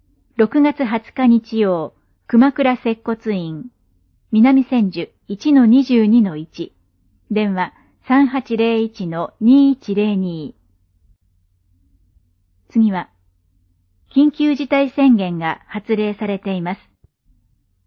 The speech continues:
六月二日時点の区内の累計感染者数は二千六百四人で、前週より八十五人増加しました。引き続き、不要不急の外出を控える等、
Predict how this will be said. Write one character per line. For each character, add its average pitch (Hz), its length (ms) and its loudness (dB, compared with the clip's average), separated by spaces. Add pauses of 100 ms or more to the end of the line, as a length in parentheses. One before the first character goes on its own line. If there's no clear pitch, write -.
(500)
六 226 260 2
月 269 260 0
二 - 240 -18
日 269 160 -4
時 277 140 -8
点 208 260 -2
の 170 300 -6
区 294 120 0
内 269 220 4
の 196 140 -2
累 247 240 0
計 247 240 0
感 240 240 0
染 233 200 -2
者 233 140 -6
数 190 200 -10
は 170 260 -6 (360)
二 220 140 2
千 262 300 2
六 208 220 0
百 254 260 -2
四 233 120 2
人 214 260 2
で、 156 220 -10 (720)
前 240 240 2
週 269 320 -2
よ 254 140 0
り 165 220 -8 (100)
八 254 340 -6
十 269 260 -2
五 247 140 2
人 240 340 2 (120)
増 208 220 -2
加 202 100 -8
し - 160 -10
ま 185 100 -6
し - 120 -20
た。 - 180 -10 (1200)
引 - 240 -6
き - 0 -
続 226 260 -6
き、 202 300 -10 (200)
不 233 180 2
要 277 260 2
不 - 80 -14
急 254 240 0
の 240 140 4
外 233 240 -2
出 247 260 -4
を 240 40 4
控 233 340 -4
え 214 40 -2
る 190 100 -4
等、 185 440 -6